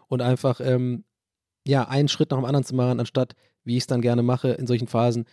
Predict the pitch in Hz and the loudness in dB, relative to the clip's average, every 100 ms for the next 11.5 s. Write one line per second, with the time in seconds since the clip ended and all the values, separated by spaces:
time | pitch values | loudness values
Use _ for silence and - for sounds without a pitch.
0 | _ _ 123 117 110 123 110 117 127 117 | _ _ -2 0 0 0 2 4 4 4
1 | 113 113 120 110 110 - 123 127 - 123 | 2 4 2 0 -6 0 0 0 0 2
2 | 113 107 107 113 107 101 117 117 - 113 | 4 2 0 -4 -4 0 0 0 -2 -2
3 | 120 120 110 113 - 127 123 117 113 - | 0 0 0 0 -2 0 2 2 0 0
4 | 120 127 117 113 131 117 113 113 - 131 | 0 2 2 0 -2 0 0 0 -2 -4
5 | 123 113 120 - 110 113 113 110 110 110 | -2 -2 -2 -4 -2 -2 0 -2 -2 -2
6 | 110 107 113 110 - 110 95 104 - - | -2 0 0 -2 -6 -6 -4 -6 -8 -14
7 | - - - - 107 - 110 117 113 - | -20 -20 -16 -2 -2 0 -2 0 -2 -2
8 | 98 - 98 95 95 _ - 120 - 139 | -6 -2 -2 -2 -6 _ 0 0 2 0
9 | 139 110 - 135 151 170 170 127 110 104 | 2 0 0 0 2 2 2 2 2 2
10 | 104 - _ _ _ _ 110 101 98 101 | -2 -4 _ _ _ _ -4 -2 -2 -2
11 | 95 - 95 98 | -2 -6 -6 -6